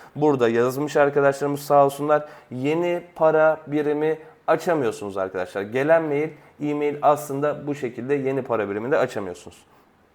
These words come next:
Şimdi buradan ikinci maddeye bakıyorum. Evet, Türkiye'deki bankanızdan otuz Ağustos'tan sonra arkadaşlar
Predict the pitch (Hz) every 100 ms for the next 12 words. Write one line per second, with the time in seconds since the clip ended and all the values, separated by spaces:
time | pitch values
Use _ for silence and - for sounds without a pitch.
0 | _ _ - - 170 147 104 143 165 165
1 | 160 147 - 170 175 156 120 107 104 98
2 | - 120 156 - - 147 113 - - _
3 | - 208 220 262 233 226 180 139 123 120
4 | 107 101 127 220 - - _ 120 127 202
5 | 214 208 196 180 151 - 120 107 - 110
6 | 110 151 - - - 147 156 185 180 185
7 | 190